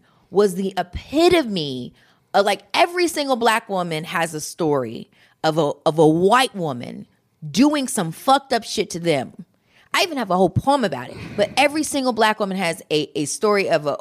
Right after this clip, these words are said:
a white woman doing something to them. And then when there's a response that's negative, then they turn around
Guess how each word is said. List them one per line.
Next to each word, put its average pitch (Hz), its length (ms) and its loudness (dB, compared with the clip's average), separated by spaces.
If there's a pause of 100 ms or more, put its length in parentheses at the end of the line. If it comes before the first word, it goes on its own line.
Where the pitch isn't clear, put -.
a 175 80 2
white 190 380 0
woman 131 480 -8
doing 294 340 -4
something 240 640 -4 (120)
to 165 160 0
them. 165 920 0 (800)
And 240 220 0
then 254 360 0 (260)
when 233 600 0
there's 240 340 2
a 233 60 2
response 220 840 -4
that's - 260 -4
negative, 180 960 -4 (540)
then 202 260 -2
they 269 200 2
turn 269 320 -2
around 165 460 -2